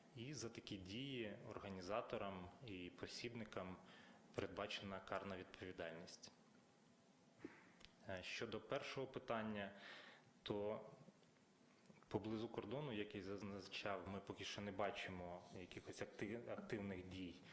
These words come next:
ні підрозділів, е, Збройних сил, е,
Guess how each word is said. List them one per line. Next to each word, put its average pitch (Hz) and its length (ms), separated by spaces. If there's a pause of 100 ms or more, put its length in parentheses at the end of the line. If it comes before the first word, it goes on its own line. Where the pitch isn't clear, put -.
(380)
ні 98 200
підрозділів, 90 920 (160)
е, 87 40
Збройних 92 400
сил, 90 380 (320)
е, 98 40